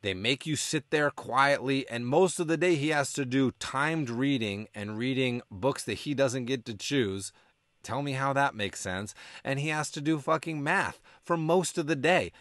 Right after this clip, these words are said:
You think an eight-year-old kid should be spending their time doing that? You're out of your goddamn mind. And trust me, if you think that, you don't remember what it was like to be a kid, and you don't have kids.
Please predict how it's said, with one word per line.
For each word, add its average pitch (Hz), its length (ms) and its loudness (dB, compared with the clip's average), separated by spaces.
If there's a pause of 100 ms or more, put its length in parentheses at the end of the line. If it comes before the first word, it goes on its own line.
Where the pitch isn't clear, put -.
You 131 80 -2
think 180 200 0
an 160 120 -2 (100)
eight-year-old 147 640 0
kid 143 300 2
should 113 160 -4
be 110 160 -4
spending 139 400 -2
their 127 100 2
time 127 300 0
doing 135 260 0
that? 160 220 0
You're 143 200 -6
out 156 200 6
of 160 60 2
your 160 120 2
goddamn 123 580 2
mind. 107 440 0
And 101 320 -2
trust 139 260 4
me, 98 260 -6
if 107 160 -4
you 127 140 -2
think 143 220 -2
that, 147 280 4
you 104 140 -4
don't 127 220 0
remember 131 280 2
what 123 160 4
it 117 60 2
was 101 140 -2
like 139 180 4
to 165 80 -2
be 151 140 2
a 147 40 0
kid, 165 380 2
and 101 140 -8
you 98 80 -6
don't 117 200 -4
have 113 300 2
kids. 107 320 2